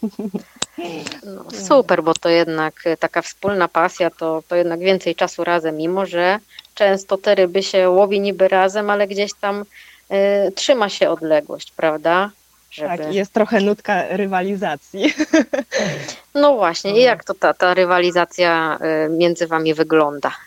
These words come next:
Speaker 1: No właśnie, e, Krzysiek zawsze kibicuje jednak, a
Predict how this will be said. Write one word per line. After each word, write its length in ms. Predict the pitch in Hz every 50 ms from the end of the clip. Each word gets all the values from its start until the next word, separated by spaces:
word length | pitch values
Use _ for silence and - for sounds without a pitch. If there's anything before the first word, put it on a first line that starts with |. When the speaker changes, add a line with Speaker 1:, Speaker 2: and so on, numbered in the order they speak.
| - - - - - - - - _ _ _ _ _ _ - - - _ _ _ _ _ - -
Speaker 1:
No 100 | 185 202
właśnie, 340 | 208 240 240 - - 254 247 233 226
e, 440 | - 147 190 190 185 185 185 185 190 - _ _ _ _ _ _ _ _ - - - -
Krzysiek 640 | - - - 294 269 220 - - 240 262 285 - 254 226
zawsze 560 | 208 247 254 - - - 254 240 233 233 233 240 -
kibicuje 640 | - 247 214 226 240 - - 240 226 165 151 147 143
jednak, 500 | 147 143 143 139 131 120 120 - - - _ _ _ _ _ _ _ _
a 80 | -